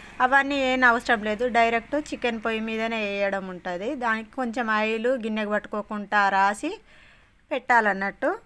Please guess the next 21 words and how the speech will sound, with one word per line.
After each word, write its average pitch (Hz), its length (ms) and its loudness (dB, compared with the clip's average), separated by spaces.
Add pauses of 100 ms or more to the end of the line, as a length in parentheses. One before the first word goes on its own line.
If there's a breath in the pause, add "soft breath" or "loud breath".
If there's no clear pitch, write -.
(100)
కొంచెం 254 200 -2 (120)
ఉప్పు 214 240 -2
అవి 220 140 -2
వేసి 226 220 -6 (140)
ఉడకనిచ్చినాక 214 840 -8 (160)
కొంచెం 226 220 -6 (120)
అల్లం 208 200 -4 (120)
కొంచెం 214 260 -6
పసుపు 202 340 -4
అన్నీ 196 240 -8
వేసేసినాక 190 640 -10 (240)
మంచిగా 208 440 -6
ఉడికినాక 196 460 -8 (640 loud breath)
ఇక 247 100 0 (100)
మనం 240 220 2 (120)
ముందుగానే 247 520 0 (280)
కొంచెం 262 300 0
బ్లడ్ 233 280 0
అయితే 240 160 0 (100)
తయారు 233 280 6
చేసుకొని 226 320 -6